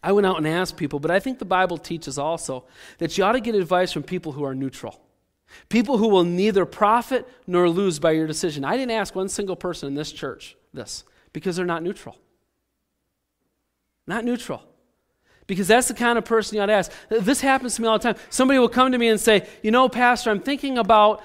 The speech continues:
I'm thinking about moving to a different town." I'm not neutral in that. I don't want them to leave. I don't, I'm gonna lose a member. And I don't want that to happen. So I'll do anything I say. They say,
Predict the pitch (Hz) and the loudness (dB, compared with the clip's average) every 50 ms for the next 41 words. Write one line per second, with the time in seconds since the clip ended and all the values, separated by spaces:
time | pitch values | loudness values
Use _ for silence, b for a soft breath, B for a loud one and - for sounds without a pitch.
0 | B B B 220 226 208 165 254 294 285 311 277 247 254 247 214 202 220 247 240 | B B B 0 2 2 2 2 0 0 2 6 6 6 6 4 2 2 2 2
1 | 247 240 226 - 233 240 196 208 220 214 226 202 - 226 208 175 - - - 240 | 0 -2 -2 -2 -2 -2 2 0 0 0 0 -4 -2 0 0 0 0 -2 2 2
2 | 302 370 381 339 311 302 294 269 285 349 392 - - 320 277 262 247 240 247 262 | 4 4 4 4 2 2 2 4 2 2 2 2 2 2 2 2 4 2 2 2
3 | - 269 320 349 370 330 302 277 277 277 - 285 285 285 294 302 339 381 392 381 | 4 4 4 4 4 2 2 0 0 0 -2 -4 0 0 0 2 4 4 4 4
4 | - - - - - - _ _ _ _ _ _ _ _ _ _ _ b b b | 2 0 -8 -20 -20 -20 _ _ _ _ _ _ _ _ _ _ _ b b b
5 | 226 262 339 359 370 370 339 262 262 330 381 381 330 311 294 339 277 285 302 330 | 6 6 8 8 6 4 4 4 2 2 4 4 2 4 4 4 4 4 4 4
6 | 359 403 403 403 403 349 - - - - _ _ _ _ _ _ _ _ _ _ | 2 4 4 4 2 2 0 -6 -16 -20 _ _ _ _ _ _ _ _ _ _
7 | _ _ _ 220 226 262 294 311 311 302 294 294 294 294 294 294 285 285 285 240 | _ _ _ 2 4 4 6 6 4 4 2 2 2 4 2 2 2 2 -2 -2
8 | 269 311 330 349 311 247 226 226 226 B B B B - - 277 269 285 311 320 | 2 2 2 2 2 2 0 0 0 B B B B -2 2 6 8 8 8 8
9 | 311 277 294 294 277 277 320 370 349 - 330 320 320 311 - - 285 240 254 - | 6 4 2 2 2 4 2 2 2 2 -2 0 0 0 0 0 0 0 0 -2
10 | - | -2